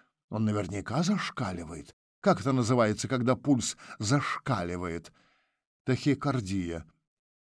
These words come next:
Марина поднялась, подошла к окну и сделала неприступную спину. Игорь подмигнул Антону, который складывал пустые, как будто сдувшиеся рюкзаки,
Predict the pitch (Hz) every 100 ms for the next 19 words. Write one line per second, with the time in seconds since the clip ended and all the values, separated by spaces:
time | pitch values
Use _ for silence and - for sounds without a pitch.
0 | _ _ - - 135 139 123 - 110 110
1 | 107 127 131 - 113 110 - 117 110 -
2 | 107 - 117 117 135 135 - _ - 120
3 | 92 104 123 135 131 139 - _ - 117
4 | 113 107 - - 117 113 117 107 104 -
5 | - 98 87 82 _ _ _ - 165 127
6 | 113 - 117 110 101 110 104 95 90 92
7 | 135 147 165 160 160 151 143 135 - 131
8 | 131 123 127 120 - 131 - - 135 123
9 | 123 135 120 117 113 127 107 82 127 -
10 | 127 110 - 123 113 110 127 117 131 117